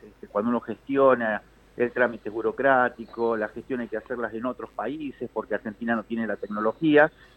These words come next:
uno por allí se abruma por la, la burocracia que tiene que, que, que, que, que seguir, ¿no? Pero,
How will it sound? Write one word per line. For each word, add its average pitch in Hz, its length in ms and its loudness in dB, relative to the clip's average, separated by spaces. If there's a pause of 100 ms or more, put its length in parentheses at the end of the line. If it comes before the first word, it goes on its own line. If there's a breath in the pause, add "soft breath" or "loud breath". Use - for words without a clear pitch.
(160 soft breath)
uno 127 240 0
por 113 140 2
allí 127 340 0
se - 100 -8
abruma 120 440 4
por 98 180 -4
la, 95 100 -4
la 98 140 -4
burocracia 107 540 -2
que 104 100 -8
tiene 107 240 -12
que, 95 260 -14
que, 92 100 -16 (220)
que, 107 160 -10
que, 95 480 -4
que - 160 -20
seguir, 117 320 2
¿no? 151 220 0
Pero, 104 260 -2